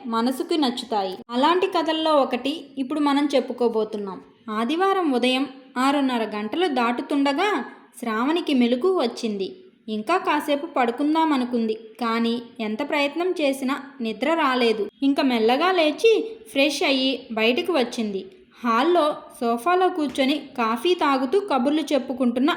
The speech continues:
అత్తమామలు ఒకసారి ఆమె వైపు చూసి చిన్నగా నవ్వి మళ్ళీ మాటల్లో పడ్డారు. ఆరున్నర కాదు,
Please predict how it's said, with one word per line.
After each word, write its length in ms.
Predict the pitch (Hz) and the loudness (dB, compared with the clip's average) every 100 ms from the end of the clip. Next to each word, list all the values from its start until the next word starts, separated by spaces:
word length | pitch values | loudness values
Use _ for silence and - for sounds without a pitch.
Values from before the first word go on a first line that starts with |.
| - | -2
అత్తమామలు 760 | 220 - 294 285 247 233 233 - - - 240 | -10 -2 0 4 4 4 4 2 -14 -10 -4
ఒకసారి 500 | 233 247 240 254 320 | -4 -2 0 0 0
ఆమె 300 | 277 247 240 | -2 0 2
వైపు 320 | 226 233 330 | 2 2 0
చూసి 640 | - 277 254 415 415 - - 277 | -2 -4 2 0 0 -12 -6 0
చిన్నగా 400 | 247 277 311 359 | 2 4 4 4
నవ్వి 380 | 294 226 254 - - - | 2 2 -2 -4 -12 -6
మళ్ళీ 300 | 220 233 381 | -2 2 2
మాటల్లో 480 | 370 285 285 294 359 | 4 2 2 2 2
పడ్డారు. 520 | 311 226 226 214 196 - - _ - | 2 0 0 -2 -2 -8 -20 _ -2
ఆరున్నర 520 | 240 285 294 262 240 | 0 2 2 2 2
కాదు, 440 | 226 226 254 285 | 0 0 0 0